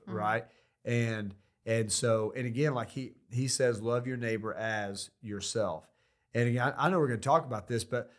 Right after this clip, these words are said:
Speaker 2: let, let me ask you something since, you know, we're, we're on that. You do such a better job of loving you, loving yourself than I do of loving myself. Um, and, uh, and I have a thought on that.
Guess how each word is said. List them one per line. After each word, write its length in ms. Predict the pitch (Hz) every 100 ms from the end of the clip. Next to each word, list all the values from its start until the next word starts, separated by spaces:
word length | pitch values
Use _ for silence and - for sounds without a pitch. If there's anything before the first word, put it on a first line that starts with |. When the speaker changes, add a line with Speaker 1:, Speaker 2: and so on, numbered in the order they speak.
| _
Speaker 2:
let, 220 | 156 175 175
let 100 | 226
me 140 | 214
ask 240 | 143 120
you 100 | 180 190
something 520 | 147 120 - 110 101 - _
since, 500 | - 139 123 120 - _ _ _
you 100 | 135
know, 60 | 123
we're, 200 | 120 120
we're 240 | 117 110
on 200 | 127 131
that. 280 | 110 104 104 _ _ _ -
You 300 | 123 175 202
do 520 | 135 120 113 113 117
such 580 | - - - 143 147 - -
a 80 | 120
better 380 | 110 117 123 117
job 580 | 110 104 98 92 87 - _ -
of 200 | 123 107
loving 440 | 113 117 110 98
you, 320 | 110 107 90 90
loving 280 | 117 113 113
yourself 640 | 107 - 113 101 95 - 120
than 180 | 117
I 180 | 110 117
do 140 | 113 113
of 100 | 107
loving 220 | 101 101
myself. 580 | 98 104 - 95 71 - _ _ _ _
Um, 540 | 113 117 110 107 95 90 -
and, 360 | 127 120 113 107
uh, 280 | 107 101 92
and 220 | 123 110 -
I 180 | 127 151
have 180 | 151 110
a 40 |
thought 360 | - 123 131 135
on 200 | 104 101
that. 320 | 98 120